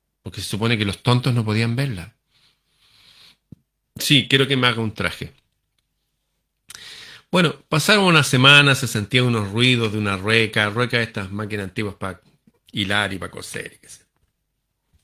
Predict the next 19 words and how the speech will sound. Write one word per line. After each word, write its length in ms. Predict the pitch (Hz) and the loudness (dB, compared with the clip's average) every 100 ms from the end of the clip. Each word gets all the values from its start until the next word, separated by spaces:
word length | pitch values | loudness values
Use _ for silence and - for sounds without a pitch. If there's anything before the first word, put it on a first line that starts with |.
| _ _ _ _ _ _ _ _ _ _ _ _ - - - _ _ _ _ - | _ _ _ _ _ _ _ _ _ _ _ _ -20 -20 -20 _ _ _ _ -10
Y 100 | 110 | 0
toda 160 | 127 | 4
la 100 | 131 | 4
gente 420 | 135 143 139 151 147 | 4 2 2 -2 -2
se 140 | 110 | -4
supo, 340 | - 147 101 | 0 0 0
ustedes 340 | 90 - 101 87 | -6 -2 -2 0
saben, 360 | - 104 82 | 2 2 0
el 140 | 80 - | -6 -4
chisme 560 | - 107 95 92 87 - | 0 0 -2 -4 -6 -8
es 80 | 95 | -6
más 220 | 95 92 | -4 -2
rápido 340 | 107 107 101 | 0 2 0
que 80 | 95 | 0
la 100 | 92 | -2
velocidad 340 | 90 90 110 | -2 0 2
de 40 | 104 | 4
la 60 | 151 | 4
luz. 320 | 107 - | 2 -2